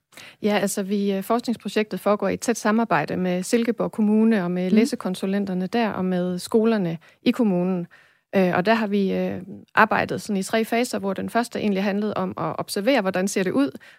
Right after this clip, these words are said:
Speaker 1: når børn læser den samme tekst som henholdsvis papirbog, lydbog og digital fortælling. Og det har vi undersøgt på en sjette årgang og en ottende årgang, hvor vi har delt børnene ind og set på, hvordan tilgår de teksterne, hvad f-,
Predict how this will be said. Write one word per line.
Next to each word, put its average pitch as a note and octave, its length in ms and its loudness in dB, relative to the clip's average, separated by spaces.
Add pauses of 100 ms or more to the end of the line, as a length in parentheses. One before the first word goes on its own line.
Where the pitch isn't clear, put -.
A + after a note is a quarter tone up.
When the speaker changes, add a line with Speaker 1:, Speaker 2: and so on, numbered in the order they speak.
Speaker 1:
når F#3+ 80 0
børn G#3 260 4
læser A3 300 0
den F#3 160 -4
samme G3 300 -2
tekst - 360 -4
som F#3+ 260 -6
henholdsvis G#3+ 640 -4
papirbog, A3+ 680 -2 (260)
lydbog A3 400 2
og F#3 120 -2
digital G3+ 420 -2
fortælling. G3 500 0
Og F#3 80 -2
det A3 100 2
har A#3 60 0
vi G#3+ 100 0
undersøgt G#3+ 520 -2
på - 120 -8
en F#3 100 -6
sjette B3 320 2
årgang G3+ 360 -2
og F3+ 40 -2
en - 120 -4
ottende A3+ 240 0
årgang, F#3+ 400 -2 (320)
hvor A3+ 120 8
vi G3+ 80 4
har G3+ 80 2
delt F#3+ 240 -2
børnene G3+ 300 4
ind A3 220 2
og G3 80 -6
set G#3+ 260 -2
på, G3+ 280 0 (360)
hvordan G3+ 360 2 (100)
tilgår A3+ 320 4
de F#3+ 120 -4
teksterne, G3 600 -2
hvad G3+ 200 2
f-, - 160 -14